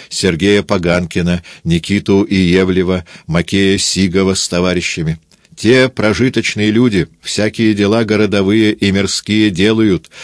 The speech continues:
и челобитчиков выбирают и посылают к тебе, великому государю, в Москву,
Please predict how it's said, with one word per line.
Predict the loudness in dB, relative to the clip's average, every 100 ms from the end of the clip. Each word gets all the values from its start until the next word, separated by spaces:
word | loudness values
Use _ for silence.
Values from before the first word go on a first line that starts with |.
| -10
и | -4 -2
челобитчиков | 0 0 2 2 0 0 -4 -4 -4 -2
выбирают | -2 0 2 2 2 0 -2
и |
посылают | -6 -4 -2 0 0 -2 -6
к |
тебе, | -6 -2 0 2
великому | 2 2 0 0 -4
государю, | -2 -4 -2 -2 0 0 -2
в | -2
Москву, | -2 -2 -4 0 0 0